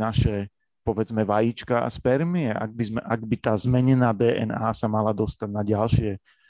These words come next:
do ďalších generácií. Čiže toto je, táto obava skutočne racionálne, e, absolútne nemá, nemá akože reálny podklad, pretože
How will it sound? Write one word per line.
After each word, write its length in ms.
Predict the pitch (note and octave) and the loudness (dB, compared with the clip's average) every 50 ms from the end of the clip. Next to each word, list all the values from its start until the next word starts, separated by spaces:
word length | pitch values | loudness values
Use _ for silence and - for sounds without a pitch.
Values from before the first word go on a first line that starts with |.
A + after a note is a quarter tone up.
| _ _ _ _ _ _ _ - - G2+ G2 G2 F#2+ | _ _ _ _ _ _ _ -10 -6 -4 -4 -4 -2
do 120 | - A2+ G2 | -2 -2 0
ďalších 400 | G#2+ G#2+ G#2+ G#2+ - - A2+ F#2 | 2 0 2 4 2 2 2 0
generácií. 720 | - G#2+ G2+ G2+ G#2+ G2 G2 F#2 F#2 - - A2 G2 F#2 | -2 -6 -4 -2 -2 -2 -2 -4 -6 -6 -6 -6 -6 -6
Čiže 320 | - - G#2 G2 G2+ G#2+ - | -6 -4 -2 0 0 2 2
toto 240 | - A2 - - | 2 0 2 2
je, 320 | C3+ B2+ B2 B2 A#2 A2+ - _ _ _ _ - | 2 4 4 4 2 0 -2 _ _ _ _ 0
táto 320 | A2+ B2 D3+ - - C3+ | 2 2 2 2 2 2
obava 400 | B2 A#2+ A#2 C3 C3 A#2 B2 A#2 | 2 2 2 2 2 2 2 0
skutočne 800 | - - - C3 - - B2+ - - - A#2+ A#2 A2+ A2 G#2+ G#2 - _ _ _ _ _ _ _ _ _ _ _ _ _ _ _ _ _ | 0 0 -2 -6 -4 -2 -4 -4 -4 -4 -2 0 0 0 -2 -4 -8 _ _ _ _ _ _ _ _ _ _ _ _ _ _ _ _ _
racionálne, 1040 | - A2+ A#2 A2+ B2+ - - C#3 C3 B2 B2 A#2+ A2+ A2+ A2 G#2+ G#2 G2+ G2+ F#2+ | -6 -2 -2 -2 -2 -2 0 2 2 2 2 2 2 0 0 0 -2 -2 -4 -6
e, 40 | - - _ _ _ _ _ - - - - - - - - - _ _ _ _ _ _ _ | -8 -10 _ _ _ _ _ -20 -20 -20 -20 -20 -20 -20 -20 -20 _ _ _ _ _ _ _
absolútne 560 | C3 B2 - - - C3+ B2+ A#2+ - - A2 | -6 -4 -2 0 2 2 2 2 0 -2 -2
nemá, 400 | G2+ G#2 A2 A2+ A#2+ A2+ G#2+ G2 G2 F#2+ | 0 0 0 0 0 0 0 0 -2 -2
nemá 560 | G2+ G#2+ A2 A2 G#2+ G2+ F#2+ F#2+ - - - - | -2 -2 -2 -2 -2 -2 -2 -4 -4 -6 -8 -8
akože 480 | - A2 G2+ F#2 G2+ G2 G2 G2 - - | -6 -8 -4 -2 0 0 0 0 -2 -4
reálny 480 | - - - A2 A2 A#2 B2 A#2+ G#2+ - | -6 -2 0 2 2 2 2 2 0 0
podklad, 560 | - A2 G2+ - - - B2 B2+ - - - - - - _ _ _ _ _ _ _ _ _ _ _ _ _ _ _ _ _ _ _ _ _ _ | 0 -2 -2 -2 -2 -2 0 0 0 -4 -10 -18 -18 -18 _ _ _ _ _ _ _ _ _ _ _ _ _ _ _ _ _ _ _ _ _ _
pretože 720 | - A#2 A2 A2 - A#2 G#2 G2 G#2+ A2 G#2 G2+ G2+ G2 | -4 -2 -2 0 0 0 0 2 2 2 2 2 0 -2